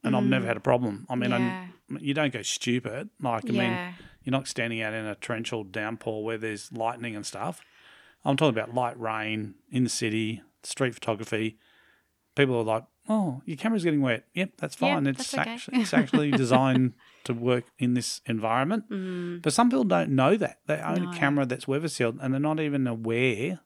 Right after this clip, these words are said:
Speaker 1: that they
Speaker 2: Mm.
Speaker 1: can use it in light rain.
Speaker 2: Yeah,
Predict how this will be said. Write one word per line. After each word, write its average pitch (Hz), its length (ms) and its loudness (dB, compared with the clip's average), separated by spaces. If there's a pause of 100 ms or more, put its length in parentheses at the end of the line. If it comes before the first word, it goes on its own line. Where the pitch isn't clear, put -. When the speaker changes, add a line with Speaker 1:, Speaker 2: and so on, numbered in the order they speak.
(140)
Speaker 1:
that 196 400 -4
they 123 100 2
Speaker 2:
Mm. - 60 -4
Speaker 1:
can 120 100 0
use 117 220 0
it 113 80 -6
in 113 120 -2
light 110 220 -2
rain. 120 320 -6 (160)
Speaker 2:
Yeah, 185 480 -8